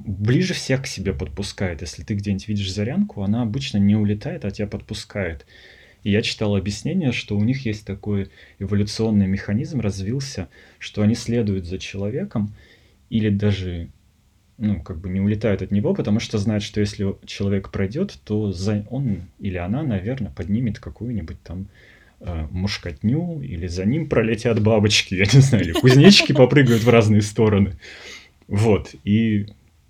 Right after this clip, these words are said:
мне просто понравилось такое объяснение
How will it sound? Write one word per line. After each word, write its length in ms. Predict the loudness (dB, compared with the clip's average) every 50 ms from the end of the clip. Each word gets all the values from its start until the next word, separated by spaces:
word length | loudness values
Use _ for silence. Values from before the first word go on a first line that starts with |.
| _ _ _ _ _ _ _ _ _ -20 -20 -20 -20 -20 -6 0
мне 360 | 4 4 4 6 4 2 2
просто 240 | 0 -4 -6 -6 -4
понравилось 440 | -2 -2 0 0 -2 -4 -6 -8 -14
такое 280 | -14 _ -8 -6 -6
объяснение 640 | -6 -6 -8 -8 -6 -4 -4 -4 -4 -4 -4 -6 -8